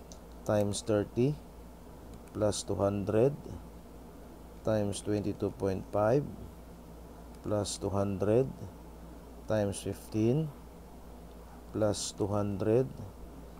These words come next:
times seven point five plus six hundred times ten plus five hundred times twenty. Then, divide natin yan ng thirty. So,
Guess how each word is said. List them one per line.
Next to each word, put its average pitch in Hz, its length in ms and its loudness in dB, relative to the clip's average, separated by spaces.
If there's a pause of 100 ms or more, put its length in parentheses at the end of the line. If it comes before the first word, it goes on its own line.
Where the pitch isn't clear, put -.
(140)
times 98 320 2
seven 101 480 2
point 95 320 0
five 107 400 2 (1120)
plus 104 240 6
six - 320 -2
hundred 104 560 4 (880)
times 101 560 0
ten 117 420 6 (480)
plus 107 560 0 (720)
five 101 220 2
hundred 107 640 4 (180)
times 98 800 2
twenty. 82 640 -2 (920)
Then, 98 260 2
divide 92 380 4
natin 98 420 2
yan 98 160 4
ng 117 160 4 (560)
thirty. 107 560 4 (160)
So, - 80 -12